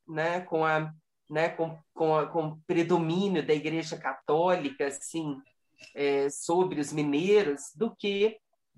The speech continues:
com a mineração. É, curiosamente, meu livro, meu próximo livro vai tratar muito da mineração,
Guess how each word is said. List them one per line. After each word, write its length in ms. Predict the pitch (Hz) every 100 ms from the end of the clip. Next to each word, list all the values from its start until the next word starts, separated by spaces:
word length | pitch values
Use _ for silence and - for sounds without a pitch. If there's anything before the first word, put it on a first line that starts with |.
| -
com 120 | 202
a 80 | 202
mineração. 1120 | 208 208 208 214 233 - - - 175 165 160 _ _ _ _ _
É, 220 | 165 196 185
curiosamente, 1080 | - 320 294 214 202 190 170 180 240 -
meu 160 | 226 226
livro, 640 | 190 196 269 202 185 170
meu 200 | 180 196
próximo 420 | 196 226 240 - 190
livro 240 | 214 208
vai 160 | 233 233
tratar 320 | 226 233 220
muito 500 | 202 240 311 311 196
da 120 | 180
mineração, 920 | 180 165 160 156 151 - - 139 131